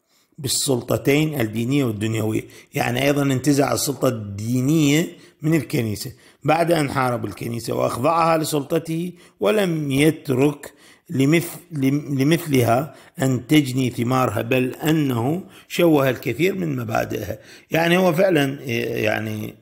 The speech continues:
أظهر زيف، زيف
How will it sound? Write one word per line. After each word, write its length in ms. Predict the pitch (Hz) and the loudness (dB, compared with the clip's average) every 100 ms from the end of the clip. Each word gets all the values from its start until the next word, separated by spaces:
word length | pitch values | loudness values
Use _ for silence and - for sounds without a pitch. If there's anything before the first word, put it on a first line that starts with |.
| _ _ _ _ _ - - _ 180 | _ _ _ _ _ -20 -20 _ 0
أظهر 320 | 170 156 139 | 2 4 2
زيف، 560 | 127 180 131 - - _ _ _ _ _ - | 0 0 -2 -6 -20 _ _ _ _ _ -10
زيف 520 | 107 135 143 143 | -2 2 0 -2